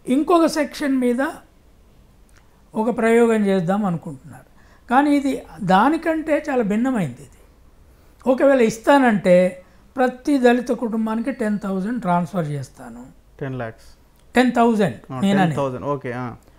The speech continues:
Speaker 1: ట్రాన్స్‌ఫర్ చేస్తాను. అది విమెన్ అకౌంట్కు ట్రాన్స్‌ఫర్ చేస్తాను.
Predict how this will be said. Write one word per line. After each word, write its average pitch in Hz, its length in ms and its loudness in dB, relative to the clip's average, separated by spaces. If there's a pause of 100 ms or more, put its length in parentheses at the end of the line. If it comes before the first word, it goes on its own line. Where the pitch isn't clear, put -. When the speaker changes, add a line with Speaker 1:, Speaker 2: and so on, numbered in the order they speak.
(300)
Speaker 1:
ట్రాన్స్‌ఫర్ 233 420 2
చేస్తాను. 247 460 -4
అది 330 280 -2
విమెన్ 240 400 2
అకౌంట్కు 220 460 -2
ట్రాన్స్‌ఫర్ 180 440 -2
చేస్తాను. 170 540 -4